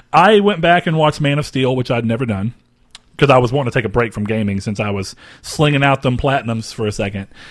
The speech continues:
Uh, I watched Man of Steel 'cause I never had, and I am not a huge Superman fan. I think I've said that a number of times 'cause I've never been that stoked on the idea of a Superman game.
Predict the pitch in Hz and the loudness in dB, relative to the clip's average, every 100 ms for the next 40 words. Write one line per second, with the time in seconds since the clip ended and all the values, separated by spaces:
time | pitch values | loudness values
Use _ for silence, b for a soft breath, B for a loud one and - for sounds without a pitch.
0 | B B 110 110 101 98 _ _ _ _ | B B 2 4 2 -2 _ _ _ _
1 | _ _ - - 135 170 170 175 175 - | _ _ -14 2 4 4 4 2 2 0
2 | 147 143 143 120 113 139 131 107 143 165 | 0 2 2 0 2 2 2 2 0 -6
3 | _ _ 123 113 110 107 104 - _ 120 | _ _ -4 -2 0 0 -2 -8 _ -2
4 | 123 120 117 117 117 123 120 139 233 277 | 2 4 4 4 2 2 0 0 0 0
5 | 214 190 - 151 175 175 185 190 180 185 | 0 -2 -2 -2 -2 -2 -2 -2 -2 -2
6 | 175 127 160 - 135 123 117 107 110 113 | -2 -2 -2 -2 -2 0 0 0 -2 -4
7 | 127 117 120 110 104 107 120 113 117 113 | -2 -2 -4 -4 -4 -2 -4 -2 -2 0
8 | 113 113 - - - 113 113 120 113 107 | 0 -2 -6 -12 -4 -2 -2 -2 -2 -2
9 | 107 110 104 101 107 110 110 98 95 98 | -2 -4 -4 -6 -10 -6 -6 -8 -10 -8
10 | 113 | -8